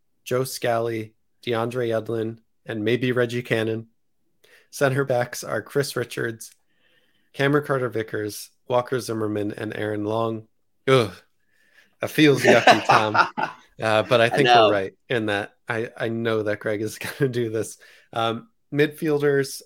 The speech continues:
Speaker 1: are going to be Weston McKennie, Yunus Musa, Tyler Adams, Kellen Acosta, Luca De La Torre, maybe Malik Tillman, maybe Brendan Aronson.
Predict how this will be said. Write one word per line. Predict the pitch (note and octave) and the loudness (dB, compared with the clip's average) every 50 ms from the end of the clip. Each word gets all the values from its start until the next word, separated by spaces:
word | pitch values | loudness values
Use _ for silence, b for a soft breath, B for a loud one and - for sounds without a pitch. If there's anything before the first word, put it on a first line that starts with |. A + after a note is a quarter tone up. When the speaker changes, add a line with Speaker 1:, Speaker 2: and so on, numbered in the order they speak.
| _ _ | _ _
Speaker 1:
are | - A#2 | -6 -4
going | A2+ A#2 A2+ A2+ A2 G#2+ - - | -4 -4 -4 -4 -6 -8 -10 -10
to | A#2 A#2 A2+ | -8 -10 -10
be | A2+ - - B2 A#2+ A#2+ A#2+ A#2+ A#2 A2 - _ _ _ _ _ _ _ | -10 -8 -6 -4 -4 -2 -2 -2 -4 -6 -8 _ _ _ _ _ _ _
Weston | B2+ C3 B2+ - - C3 B2+ | -4 -4 -4 -4 -8 -8 -8
McKennie, | A#2+ - - C3 A#2 A2+ A2 A2 A#2+ | -8 -8 -8 -8 -8 -6 -8 -8 -8
Yunus | - B2 B2+ B2+ B2+ A#2+ - - | -4 -2 -2 0 -2 -4 -4 -6
Musa, | A#2+ A#2 - - - | -8 -8 -6 -8 -10
Tyler | G#2+ - - - B2 B2 B2 A#2+ | -10 -8 -4 -4 -2 0 0 -2
Adams, | A#2 A#2+ A2+ A2 A2 A2 G#2+ G#2+ G#2+ G#2 - - - _ _ _ _ _ _ _ _ | -2 0 -2 -2 -2 -2 -4 -4 -6 -8 -10 -16 -18 _ _ _ _ _ _ _ _
Kellen | - - C#3 C#3 C3+ C3 | -2 0 2 2 2 0
Acosta, | B2 A#2+ - A#2+ A2 A2+ A2 - - - A2+ A2 G#2+ G#2+ _ _ _ _ _ _ _ _ _ _ _ | -2 -4 -4 -4 -4 -4 -6 -8 -8 -6 -4 -4 -4 -6 _ _ _ _ _ _ _ _ _ _ _
Luca | B2+ C3+ C3+ C#3 C3+ | -4 -2 0 0 0
De | A#2+ A#2+ A2+ | 0 0 0
La | A2+ A2+ | 0 -2
Torre, | A2 - - A#2+ A2+ A2+ G#2+ G#2+ G#2+ G#2 - _ _ _ _ _ _ _ _ _ - | -6 -8 -8 -6 -4 -4 -4 -4 -4 -8 -12 _ _ _ _ _ _ _ _ _ -6
maybe | - B2 B2 A#2 A#2+ A#2 | -4 -4 -2 -2 -2 -2
Malik | A2 A2 A2 A2 A2 A2 | 0 0 0 0 -2 -4
Tillman, | - - A2+ A2 G#2+ G#2+ G#2 G#2 G#2 | -4 -4 -4 -2 -2 -2 -2 -2 -2
maybe | G#2+ G#2+ G2 G#2 G#2 | -4 -4 -4 -4 -6
Brendan | G2+ - G#2 G2+ G#2 G2+ G2 | -4 -6 -6 -6 -6 -6 -6
Aronson. | G#2 G#2 G2+ G2+ G2 - - G#2+ G#2 F#2+ | -6 -6 -6 -6 -6 -6 -6 -6 -8 -8